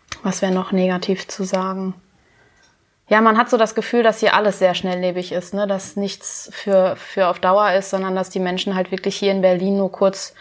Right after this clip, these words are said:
eine Zuflucht suchen und dann direkt wieder weiter ins,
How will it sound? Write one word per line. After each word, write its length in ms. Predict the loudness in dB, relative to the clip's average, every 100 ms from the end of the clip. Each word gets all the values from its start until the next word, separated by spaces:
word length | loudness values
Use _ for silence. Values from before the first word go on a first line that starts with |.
| -4
eine 100 | -2
Zuflucht 440 | 2 2 2 0 2
suchen 320 | 0 2 0
und 160 | 0 0
dann 160 | 2
direkt 360 | 2 0 -2 -4
wieder 300 | 0 0 2
weiter 460 | 0 0 -2 -4 -6
ins, 380 | -6 -6 -12